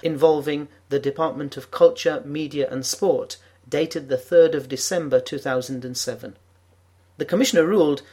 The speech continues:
that the department must release documents relating to the takeover of Manchester United by Malcolm Glazier's company. The ruling followed a complaint to the Commissioner by a member of the public who wrote to the department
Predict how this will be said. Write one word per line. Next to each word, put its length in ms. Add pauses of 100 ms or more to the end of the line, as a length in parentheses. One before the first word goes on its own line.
(160)
that 140
the 80
department 520
must 320
release 360
documents 540
relating 460
to 100
the 100
takeover 720 (260)
of 180
Manchester 480
United 640
by 160
Malcolm 500
Glazier's 540
company. 540 (480)
The 120
ruling 320
followed 260
a 60
complaint 440
to 60
the 100
Commissioner 580
by 160
a 60
member 300
of 140
the 80
public 440
who 140
wrote 340
to 100
the 100
department 680